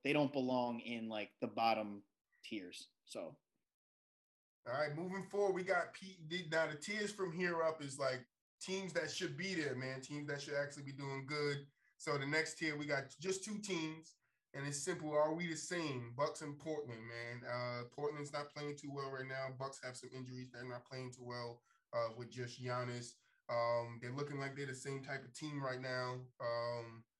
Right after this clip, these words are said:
Speaker 2: I mean, they both got some good things going. You know, you got Grayson Allen out there in the Bucks. Uh, Portland, you know, Damian Lillard had a good game the other night, even though he's still struggling to shoot. But, um,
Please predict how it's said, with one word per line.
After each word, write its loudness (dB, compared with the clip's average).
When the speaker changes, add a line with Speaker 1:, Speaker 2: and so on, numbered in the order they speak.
Speaker 2:
I 4
mean, 0
they 2
both 2
got 4
some -4
good -2
things -2
going. -2
You -2
know, -2
you -2
got 0
Grayson -6
Allen -2
out -4
there -6
in -4
the -8
Bucks. 2
Uh, 2
Portland, -6
you -4
know, -2
Damian -2
Lillard -2
had 0
a -6
good -6
game -4
the -4
other -6
night, -4
even -10
though -8
he's -10
still -12
struggling -10
to -12
shoot. -12
But, 4
um, 2